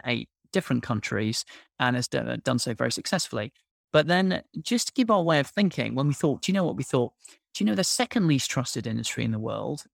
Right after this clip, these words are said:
beyond finan-, uh, after financial services, is energy? Again, it is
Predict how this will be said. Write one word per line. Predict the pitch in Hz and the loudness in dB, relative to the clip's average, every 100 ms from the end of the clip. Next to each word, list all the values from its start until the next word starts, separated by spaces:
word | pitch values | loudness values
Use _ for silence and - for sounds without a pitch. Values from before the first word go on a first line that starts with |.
| 151 | -4
beyond | 147 160 160 | 2 2 2
finan-, | 139 120 104 104 | -2 -8 -8 -6
uh, | 131 127 - | -4 -6 0
after | 170 170 - 117 | 2 2 0 -4
financial | - 120 113 - | -2 -4 -4 -8
services, | - 117 120 123 139 - _ _ _ | -6 -6 -6 -6 -6 -8 _ _ _
is | 147 - | -4 0
energy? | 185 156 - 120 - _ _ _ _ _ _ _ | 4 4 2 -8 -14 _ _ _ _ _ _ _
Again, | - 143 147 127 135 - | -6 0 2 2 0 -4
it | 113 135 | -6 0
is | 135 131 131 - | 2 2 2 -4